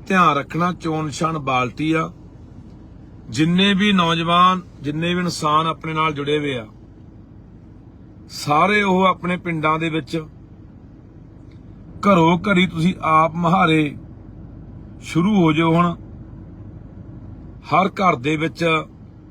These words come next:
ਮਾਵਾਂ ਕੋਲੇ, ਭੈਣਾਂ ਕੋਲੇ ਜਾ ਕੇ, ਬਜ਼ੁਰਗਾਂ ਕੋਲੇ ਆਪਣਾ ਨਿਸ਼ਾਨ ਦਿਖਾਉਣਾ। ਇਹ ਤੁਹਾਡੀ ਜ਼ਿੰਮੇਵਾਰੀ ਆ। ਹਲਕਾ ਬਹੁਤ ਵੱਡਾ, ਸਾਰੇ ਹਲਕੇ ਦੇ ਵਿੱਚ ਗੇੜਾ ਦੁਬਾਰੇ ਨਹੀਂ ਲੱਗਣਾ। ਇੱਕ ਵਾਰੀ ਆਪਾਂ ਗੇੜਾ ਮਾਰ ਗਏ ਆ।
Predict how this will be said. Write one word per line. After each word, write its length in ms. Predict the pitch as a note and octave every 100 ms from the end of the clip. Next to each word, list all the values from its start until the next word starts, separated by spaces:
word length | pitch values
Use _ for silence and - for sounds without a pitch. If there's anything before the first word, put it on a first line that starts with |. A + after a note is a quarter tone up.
| - - - B2+
ਮਾਵਾਂ 460 | C#3 C#3+ D3+ D#3+
ਕੋਲੇ, 300 | D#3 D#3+ D#3+
ਭੈਣਾਂ 420 | D#3 E3 D3+ C#3+
ਕੋਲੇ 260 | C3+ D#3 D#3
ਜਾ 220 | C3+ C#3+
ਕੇ, 140 | C3 D3+
ਬਜ਼ੁਰਗਾਂ 440 | C3 C3+ C3 D3
ਕੋਲੇ 180 | C3+ D3+
ਆਪਣਾ 260 | D3 D3
ਨਿਸ਼ਾਨ 400 | D3 C3+ C3+ B2+
ਦਿਖਾਉਣਾ। 340 | B2 A2 B2+ G2 F2 - - - - - - - -
ਇਹ 80 | G3
ਤੁਹਾਡੀ 360 | - E3+ E3
ਜ਼ਿੰਮੇਵਾਰੀ 540 | E3 E3 D#3 C#3+ B2+ A2
ਆ। 80 | G2 - - - - - - - - - C#3
ਹਲਕਾ 340 | D3 B2 E3+
ਬਹੁਤ 280 | D3 D3+ E3+
ਵੱਡਾ, 420 | E3+ E3+ E3+ F3+ - - - - - - - - - - - - - - -
ਸਾਰੇ 540 | - - D#3 E3 F#3
ਹਲਕੇ 340 | E3+ D#3+ - E3+
ਦੇ 80 |
ਵਿੱਚ 220 | E3 D#3+ D#3+
ਗੇੜਾ 300 | C3+ C#3+ D3+
ਦੁਬਾਰੇ 380 | C#3 C#3 C#3
ਨਹੀਂ 200 | C3 D3
ਲੱਗਣਾ। 320 | D#3+ A#2 G#2+ F#2 - - - - - - - -
ਇੱਕ 220 | C#3+ B2+
ਵਾਰੀ 240 | D#3 D#3
ਆਪਾਂ 220 | D#3+ D3 D3+
ਗੇੜਾ 260 | C#3+ C#3+
ਮਾਰ 280 | C3+ B2 A#2+
ਗਏ 180 | A#2 D3
ਆ। 140 | E3